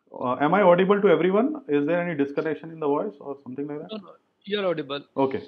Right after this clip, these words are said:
Speaker 2: And decoder means something it is related with back propagation?
Speaker 1: Uh, no, no,
Speaker 2: Means
Speaker 1: it's
Speaker 2: first step we were doing forward propagation only. So in the
Speaker 1: Hmm.
Speaker 2: second step when we are going back, is it something?
Speaker 1: No, no, no, no, no, it's not that. Decoding is basically,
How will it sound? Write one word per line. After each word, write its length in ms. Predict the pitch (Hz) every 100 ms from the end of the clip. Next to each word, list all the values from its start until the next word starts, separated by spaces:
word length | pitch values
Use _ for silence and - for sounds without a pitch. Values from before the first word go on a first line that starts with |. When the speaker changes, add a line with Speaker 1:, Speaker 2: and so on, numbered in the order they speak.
| _ _ _ _ _ _ -
Speaker 2:
And 180 | 214 214
decoder 520 | 202 208 214 233 254
means 800 | 247 233 254 247 - _ - _
something 380 | 202 190 214 226
it 160 | 233 233
is 480 | 233 233 _ 233 208
related 360 | 196 185 214
with 160 | 220 170
back 200 | 165 165
propagation? 580 | 185 208 208 - 277 311 _ _ _ _ _ _ _ -
Speaker 1:
Uh, 60 | 196
no, 220 | 240 262
no, 140 | 233
Speaker 2:
Means 120 | 196
Speaker 1:
it's 100 | 180
Speaker 2:
first 180 | 175 175 -
step 200 | 202 196 - 143
we 120 | 190 185
were 120 | 196 -
doing 180 | 190
forward 360 | 185 170 165 170
propagation 440 | 156 151 139 139 139
only. 360 | 127 156 233 _
So 300 | - 165 170 170 143
in 160 | 139
the 80 | 185
Speaker 1:
Hmm. 40 |
Speaker 2:
second 240 | 180 170 185
step 240 | 202 180
when 160 | 180 175
we 100 | 190
are 80 | 185
going 260 | 165 185 165
back, 220 | 165 175 _ _ -
is 160 | 160
it 100 | 196
something? 640 | - 180 196 196 202 196 208 _ _ _ _ _
Speaker 1:
No, 240 | 156 196 208
no, 120 | 147
no, 200 | 117 107
no, 180 | 151 208
no, 160 | 196 196
it's 180 | -
not 220 | 202 214 139
that. 440 | 147 - - 139
Decoding 440 | 165 208 226 277
is 100 | 254
basically, 720 | 202 208 196 208 214 226 233